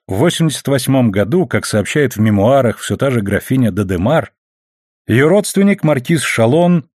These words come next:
встретил графа Сен-Жермена в Венеции. Граф преспокойно сидел за столиком знаменитого кафе на площади Сан-Марко. Они долго беседовали.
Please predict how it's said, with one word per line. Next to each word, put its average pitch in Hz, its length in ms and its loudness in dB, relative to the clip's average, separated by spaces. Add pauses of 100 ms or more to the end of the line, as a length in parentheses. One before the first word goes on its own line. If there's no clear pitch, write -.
(180)
встретил 175 680 0
графа 131 420 0
Сен-Жермена 113 1200 0
в 104 40 -8
Венеции. 95 920 -4 (720)
Граф 160 360 0
преспокойно 185 600 -2
сидел 135 320 -2
за 110 160 0
столиком 143 500 -2
знаменитого 110 540 0
кафе - 340 -6
на 127 140 -2
площади 107 500 -4
Сан-Марко. 87 720 -6 (760)
Они 127 200 2
долго 165 340 0
беседовали. 95 800 -4